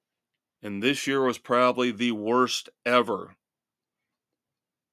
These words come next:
as now we have heard in the aftermath,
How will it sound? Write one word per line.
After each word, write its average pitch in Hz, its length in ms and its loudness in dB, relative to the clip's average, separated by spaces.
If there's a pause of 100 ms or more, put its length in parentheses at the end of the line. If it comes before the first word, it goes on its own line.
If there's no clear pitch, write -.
(100)
as 107 220 -10
now 120 340 2
we 120 200 -2
have 113 140 0
heard 120 480 -2 (1400)
in 117 80 -10
the 113 120 0
aftermath, 113 800 -2